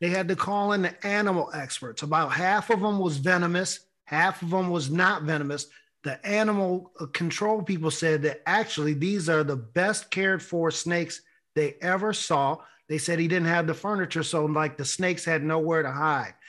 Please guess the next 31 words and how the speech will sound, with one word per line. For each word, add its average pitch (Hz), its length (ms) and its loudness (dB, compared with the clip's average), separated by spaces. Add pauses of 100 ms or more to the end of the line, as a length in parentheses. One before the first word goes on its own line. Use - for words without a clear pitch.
(280)
They 151 100 0
had 165 160 2
to 160 60 0
take 185 300 -2
'em 196 140 2
out. 165 320 2 (360)
Um, 147 440 -2
the 147 120 0
venomous 190 540 0
ones 175 320 0
were, 151 380 0
um, 139 520 -4
I 156 120 -2
believe, 160 580 -2 (100)
um, 139 320 -4
sent 170 360 -4
to 160 140 0
a 139 60 0
refuge. 160 600 2
I 180 80 0
didn't 196 140 2
even 151 180 0
know 165 120 2
there's 147 180 2
such 147 180 0
a 139 60 -6
thing 143 180 -4
as 113 100 -6
a 123 80 -8
snake 151 340 -2
refuge 139 460 0